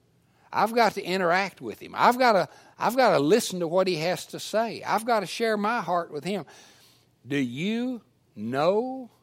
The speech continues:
the Lord? Well, you say, "Well, I, yeah, I know who he is. I, I kn-," yeah,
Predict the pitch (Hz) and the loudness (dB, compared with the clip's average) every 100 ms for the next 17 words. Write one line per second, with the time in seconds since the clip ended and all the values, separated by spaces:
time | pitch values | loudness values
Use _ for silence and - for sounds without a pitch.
0 | _ 117 113 131 208 - 226 _ _ _ | _ -4 -4 -2 -6 -10 -16 _ _ _
1 | _ _ _ _ _ _ _ _ _ _ | _ _ _ _ _ _ _ _ _ _
2 | _ _ _ _ _ 131 208 180 110 117 | _ _ _ _ _ -14 -10 -8 -6 -4
3 | 123 - - 107 190 240 220 196 226 190 | -4 -6 -8 -4 -2 0 2 2 2 2
4 | 302 247 220 175 170 185 - 120 160 202 | 2 0 -2 -4 -4 -4 -6 -4 -2 -4
5 | - _ _ _ _ 131 156 | -8 _ _ _ _ -4 -4